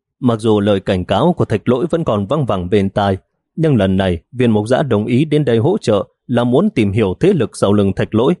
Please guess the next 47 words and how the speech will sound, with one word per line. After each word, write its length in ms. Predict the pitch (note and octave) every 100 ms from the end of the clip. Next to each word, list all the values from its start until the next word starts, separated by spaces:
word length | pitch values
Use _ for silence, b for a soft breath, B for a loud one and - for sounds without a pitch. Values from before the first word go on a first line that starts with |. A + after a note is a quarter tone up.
| _
rốt 200 | D#3 G3+ -
cuộc 160 | G#2
là 160 | G2 F2+
gì. 280 | G2 F2+ D#2+ _ _ _ _
Cho 140 | - A#2+
nên 200 | A2 G#2
mặc 180 | G#2 -
dù 240 | G#2+ F#2+
sẽ 180 | - F3
gặp 120 | G#2 -
nguy 200 | C#3+ C3
hiểm, 320 | G#2+ F#2 D2 - _
cậu 180 | - A#2+
cũng 200 | A#2 G3
phải 180 | F#3 F#2+
nắm 240 | F#2+ A2
bắt 120 | D#3+ -
cho 120 | -
bằng 260 | C#3+ G2+ F#2
được 200 | G#2 F#2+ -
tất 140 | A3
cả 120 | - F#2
cơ 180 | D3
hội 240 | A2+ G#2 F2
để 140 | G#2
tìm 220 | F#2+ G2 F2
hiểu 200 | G2+ D#2+
sự 160 | A#2 -
thật. 180 | G#2 - _ _ _ _ _ _ _ _ _ _
Tùy 120 | A#2
Quang 220 | G#2+ G#2+ A2
Bắc 160 | D#3+ -
thấy 160 | A#2 C3+
Viên 180 | B2
Mục 180 | G#2+ G2
Dã 160 | A2 C3
mãi 240 | A#2+ C#3
không 200 | E3 C3+
nói 140 | A2 E3
chuyện, 300 | - F#2+ D3 _ _
anh 160 | C3+ B2+
ta 120 | B2
vội 220 | G#2+ G#2+
vàng 260 | G#2 F#2+ F#2
tỏ 180 | G2
thái 200 | F#2 D3+
độ. 300 | D3+ G2 -